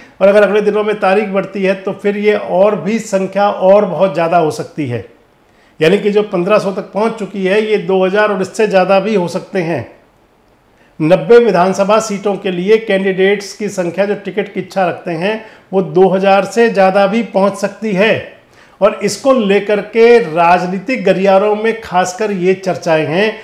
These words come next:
कि ये कांग्रेस का बढ़ता ग्राफ है, जिसके चलते लोगों में उम्मीदें ज़्यादा जाग रही हैं।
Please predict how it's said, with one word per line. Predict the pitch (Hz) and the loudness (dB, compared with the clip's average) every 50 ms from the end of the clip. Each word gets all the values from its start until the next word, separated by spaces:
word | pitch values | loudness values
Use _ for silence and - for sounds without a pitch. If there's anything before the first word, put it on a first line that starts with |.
| - - _ _ - | -20 -20 _ _ -6
कि | 180 180 | -6 -4
ये | 175 180 208 220 214 220 - - | -2 2 2 0 0 -2 -6 -2
कांग्रेस | 160 175 180 175 175 196 202 196 202 - | -2 0 0 0 -2 -4 -4 -6 -6 -8
का | - 214 208 214 | -4 -2 -2 0
बढ़ता | 202 175 170 165 165 165 - 190 190 190 | -2 -2 -4 -6 -6 -4 -2 0 0 0
ग्राफ | 160 156 151 156 156 156 - - | -2 -2 -2 -2 -2 -2 -2 -4
है, | 175 202 | -4 -4
जिसके | 202 175 165 - - - 170 | -4 -4 -8 -10 -8 -10 -10
चलते | 160 - 151 143 - - 196 202 | -8 -8 -8 -8 -8 -6 -6 -4
लोगों | 202 185 165 160 156 151 160 165 156 | -4 -4 -4 -4 -4 -4 -4 -4 -2
में | 156 156 180 208 - - | -2 -2 -4 -4 -4 -6
उम्मीदें | - 170 156 156 156 160 160 147 180 202 190 151 | -8 -6 -6 -4 -4 -4 -2 -2 -4 -4 -4 -4
ज़्यादा | 123 151 143 143 151 147 | 0 2 2 2 2 2
जाग | 123 135 127 113 117 120 | 0 -4 -6 -6 -8 -8
रही | 113 113 | -8 -8
हैं। | 107 92 104 101 | -10 -12 -16 -20